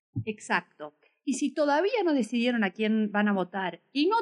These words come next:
tienen tiempo para mirar todo lo que les contamos, tenemos un invitado especial que es uno de estos politólogos que tanto Alejandro como yo seguimos desde hace tiempo y nos parece uno de los más lúcidos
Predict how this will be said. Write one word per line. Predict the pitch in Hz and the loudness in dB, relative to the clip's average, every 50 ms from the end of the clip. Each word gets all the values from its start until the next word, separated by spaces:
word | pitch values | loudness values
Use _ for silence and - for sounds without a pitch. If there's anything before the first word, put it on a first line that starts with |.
| - | 0
tienen | - 349 370 359 339 302 247 233 214 | 0 2 2 4 4 4 4 4 4
tiempo | 226 262 262 247 233 220 220 202 202 | 4 4 4 4 4 2 0 -2 -2
para | 190 185 185 185 | -2 -2 0 2
mirar | 185 180 190 190 185 | 2 2 0 0 -4
todo | - - 190 190 | -4 -4 -2 -2
lo | 185 180 | -2 -2
que | - 170 | -4 -6
les | 160 165 - | -8 -8 -6
contamos, | - - 185 202 214 247 262 262 285 277 - _ | -4 -2 -2 0 2 2 2 2 2 0 -2 _
tenemos | - 269 269 285 320 339 359 - | -4 0 0 2 2 2 0 2
un | 294 262 247 | 2 2 4
invitado | 233 220 214 214 233 233 247 254 | 4 4 2 2 2 2 4 4
especial | 233 - - 214 208 208 - 247 233 240 254 294 320 - - _ _ _ _ _ _ _ _ _ | 4 4 2 2 -2 0 0 2 2 4 4 2 0 -4 -8 _ _ _ _ _ _ _ _ _
que | - 285 285 311 349 359 - _ _ - | 0 2 2 2 2 0 -2 _ _ -6
es | 311 277 - | -4 -2 0
uno | 320 320 320 330 | 0 2 2 2
de | 320 | 2
estos | 285 - - 233 196 | 0 0 -2 -4 -4
politólogos | - 247 233 226 240 233 285 277 277 277 269 269 277 285 285 - | 0 0 2 2 2 2 2 2 2 4 4 4 4 2 2 0
que | - 233 | -2 -4
tanto | 208 240 247 254 285 | 0 2 2 2 2
Alejandro | 269 247 226 214 - 247 254 247 226 254 233 | 2 2 2 0 2 2 2 4 2 2 0
como | 233 220 214 220 | 2 2 2 2
yo | 220 214 240 247 | 2 2 2 0
seguimos | 247 - 226 214 233 277 262 277 262 233 | 0 0 0 2 4 4 4 4 4 4
desde | 214 208 | 4 4
hace | 202 208 - 202 | 2 2 0 -2
tiempo | 202 - 254 262 254 240 226 214 214 233 285 - _ _ _ _ _ _ - | -2 0 0 2 4 4 4 4 2 2 0 -2 _ _ _ _ _ _ -2
y | 254 247 | 2 2
nos | 247 247 226 - | 4 4 2 0
parece | - 247 254 302 320 302 - 330 330 - _ - | -2 -4 -2 -2 -2 -2 -2 -6 -6 -6 _ -4
uno | 330 320 330 320 | -2 0 0 2
de | 285 285 | 0 0
los | 262 262 202 208 | 0 -2 -2 -2
más | 254 311 370 359 - | -2 -2 -2 0 2
lúcidos | 247 247 269 359 381 - - - - 208 190 190 185 196 - | 4 4 6 6 4 2 0 -2 -4 -2 0 0 0 -2 -2